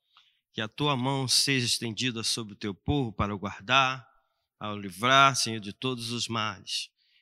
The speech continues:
Entregamos nas tuas mãos, Senhor, os enfermos da tua casa, aqueles que porventura estão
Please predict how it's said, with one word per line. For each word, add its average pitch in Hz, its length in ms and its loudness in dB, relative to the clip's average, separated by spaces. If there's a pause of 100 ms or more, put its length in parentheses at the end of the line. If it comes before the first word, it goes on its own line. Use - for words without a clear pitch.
Entregamos 135 540 0
nas 135 180 -6
tuas 139 320 -6
mãos, 139 320 -6
Senhor, 117 220 -6
os 107 120 -10
enfermos 120 840 -6 (680)
da 113 80 -6
tua 113 220 -6
casa, 143 420 0
aqueles 131 500 -4
que - 120 -16
porventura 123 680 -10
estão 127 520 -6